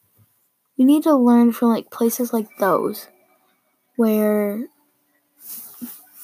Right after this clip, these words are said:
they're staying home, obviously.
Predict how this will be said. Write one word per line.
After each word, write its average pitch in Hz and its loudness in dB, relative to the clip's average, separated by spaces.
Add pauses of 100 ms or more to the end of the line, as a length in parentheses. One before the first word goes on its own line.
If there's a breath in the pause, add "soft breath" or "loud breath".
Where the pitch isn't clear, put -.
(1200)
they're 262 4
staying 254 2
home, 208 -2
obviously. 214 -4